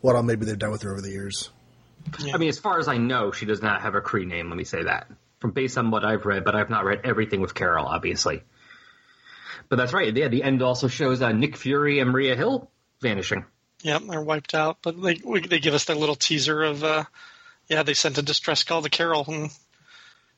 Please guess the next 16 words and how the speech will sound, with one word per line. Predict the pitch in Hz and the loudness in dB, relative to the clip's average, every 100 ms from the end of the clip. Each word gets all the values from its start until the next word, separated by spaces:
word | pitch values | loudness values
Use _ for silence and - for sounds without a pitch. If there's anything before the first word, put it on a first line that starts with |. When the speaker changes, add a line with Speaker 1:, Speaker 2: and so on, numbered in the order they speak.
| _ | _
Speaker 2:
yep. | 165 - _ _ _ _ _ _ _ _ - | -6 -6 _ _ _ _ _ _ _ _ -2
And | 175 | 0
she | - 180 | 2 2
is | 165 | 2
con-, | - 180 | 0 0
she | - 196 175 | 2 2 2
is | 156 | 0
confirmed, | 156 143 156 151 | -2 -2 -2 0
Captain | 151 - | -2 0
Marvel, | 156 147 | -2 -2
to | 143 | -2
be | 151 151 147 | 0 2 2
in | 147 143 - | 0 -2 -2
Avengers | 147 147 151 | 0 0 -2
four, | - - - | -2 -2 -2
so. | - - 208 | 0 0 -2